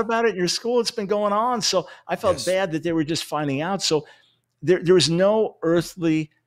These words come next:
Speaker 1: solution. There's no political solution.
Speaker 2: Mm.
Speaker 1: I had, I had callers to my Line of Fire radio broadcast call in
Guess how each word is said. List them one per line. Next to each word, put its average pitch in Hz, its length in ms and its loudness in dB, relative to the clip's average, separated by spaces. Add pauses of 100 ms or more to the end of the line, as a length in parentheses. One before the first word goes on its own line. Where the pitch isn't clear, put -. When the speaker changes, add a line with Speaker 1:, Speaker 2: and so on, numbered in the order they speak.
Speaker 1:
solution. 151 760 0
There's 139 220 0
no 160 140 0
political 160 920 -2
solution. 117 800 -4 (360)
Speaker 2:
Mm. - 140 -20
Speaker 1:
I 175 140 6
had, 208 440 0
I 208 160 -4
had 220 200 -4
callers 151 480 0
to 123 80 -10
my 123 80 -4
Line 127 220 0
of 139 80 -4
Fire 131 220 -2
radio 120 300 0
broadcast 101 640 -8
call 151 300 -2
in 101 240 -4